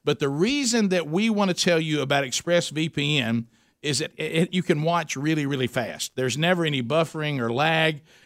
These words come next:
and you can stream in H D, not a problem. ExpressVPN is also compatible with all your devices. You can watch it on your phone, media consoles, smart T Vs, and more.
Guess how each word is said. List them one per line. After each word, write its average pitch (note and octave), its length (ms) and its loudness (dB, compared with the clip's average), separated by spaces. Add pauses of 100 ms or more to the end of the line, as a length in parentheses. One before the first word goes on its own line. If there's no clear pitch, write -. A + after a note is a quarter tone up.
and A#2+ 240 -6
you C#3+ 80 0
can A#2+ 200 -4
stream F3 580 0
in C3 180 -4
H E3+ 340 0
D, D#3 260 0
not D3 180 -2
a D3 40 -4
problem. D3+ 560 2 (300)
ExpressVPN E3+ 1300 0
is B2+ 180 -4
also F#3+ 500 0
compatible F3 960 0 (200)
with E3 160 2
all D3+ 240 2
your D#3 100 -2
devices. E3 480 0
You B2+ 80 -4
can A#2 80 -2
watch A#2+ 200 -2
it B2 60 -10
on A2+ 100 -8
your A2 100 -6
phone, F#3 500 2 (240)
media D#3 340 0
consoles, D#3 600 -2
smart C#3+ 300 -2
T D3 180 -4
Vs, C3 260 -2
and C3 100 -2
more. C#3+ 320 2